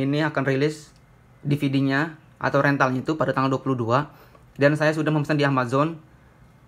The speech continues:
dan akan nyampe sekitar tanggal dua puluh tiga sampai tanggal dua puluh lima. Saya akan live streaming film ini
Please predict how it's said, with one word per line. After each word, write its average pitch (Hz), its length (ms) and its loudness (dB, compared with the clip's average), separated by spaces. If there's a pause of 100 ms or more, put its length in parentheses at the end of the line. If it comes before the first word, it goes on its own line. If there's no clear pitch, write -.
(300)
dan 139 160 4
akan 143 240 0
nyampe 139 160 0
sekitar 151 320 -2
tanggal 135 240 0
dua 135 160 -2
puluh 131 160 -6
tiga 131 240 0
sampai 143 240 -4
tanggal 131 160 -2
dua 120 80 -6
puluh 123 160 -4
lima. 120 240 -6 (640)
Saya 160 320 2
akan 170 160 0
live 170 80 0
streaming 160 560 -2 (1040)
film 156 240 4
ini 143 400 0